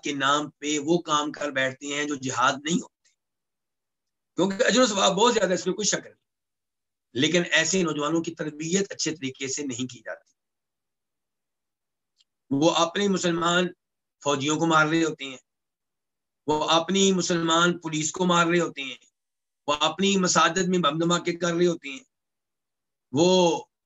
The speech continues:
اے، مارکیٹوں میں، بازاروں میں کر رہے ہوتے ہیں جہاں پہ عام لوگ ہوتے ہیں، اور پھر وہ اپنے ملک میں آئے ہوئے ان سفیروں کو مار رہے ہوتے ہیں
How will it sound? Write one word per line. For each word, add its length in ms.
اے، 200
مارکیٹوں 760
میں، 120
بازاروں 460
میں 100
کر 180
رہے 100
ہوتے 260
ہیں 60
جہاں 260
پہ 100
عام 340
لوگ 240
ہوتے 200
ہیں، 140
اور 360
پھر 220
وہ 100
اپنے 380
ملک 380
میں 380
آئے 300
ہوئے 340
ان 260
سفیروں 540
کو 200
مار 220
رہے 120
ہوتے 240
ہیں 360